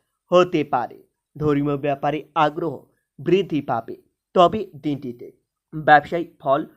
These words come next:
মধ্যম প্রকারের থাকবে। আজ আপনাদের প্রচুর পরিশ্রম হতে পারে। বাইরের লোকের জন্য স্বামী স্ত্রীর মধ্যে অশান্তি হতে পারে।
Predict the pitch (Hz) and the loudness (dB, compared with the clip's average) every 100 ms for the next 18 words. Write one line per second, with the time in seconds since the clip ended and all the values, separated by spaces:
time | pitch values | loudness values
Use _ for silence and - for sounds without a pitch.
0 | _ _ 165 170 170 196 175 160 151 160 | _ _ 0 0 2 0 -2 -6 -2 0
1 | 147 127 - 117 98 - - _ _ - | 0 -2 -6 -12 -12 -20 -20 _ _ 0
2 | 165 165 185 196 202 202 - _ 170 170 | 0 2 -4 -4 -6 -6 -10 _ -2 -2
3 | 170 156 - 160 147 143 135 73 _ _ | -2 -8 -8 -4 -4 -4 -8 -10 _ _
4 | _ - 180 180 156 - 127 - - _ | _ 0 2 2 -2 0 -4 -4 -14 _
5 | _ _ 160 156 175 214 180 170 214 214 | _ _ 2 2 2 -4 0 0 -2 -6
6 | 208 208 220 - 147 143 143 151 165 165 | -4 -4 -4 -2 -2 -2 -10 -10 -8 -6
7 | 160 175 - 147 147 147 - - _ _ | -4 -6 0 -2 -2 -12 -12 -20 _ _
8 | _ - 175 175 165 143 127 110 | _ 0 0 2 0 0 -4 -4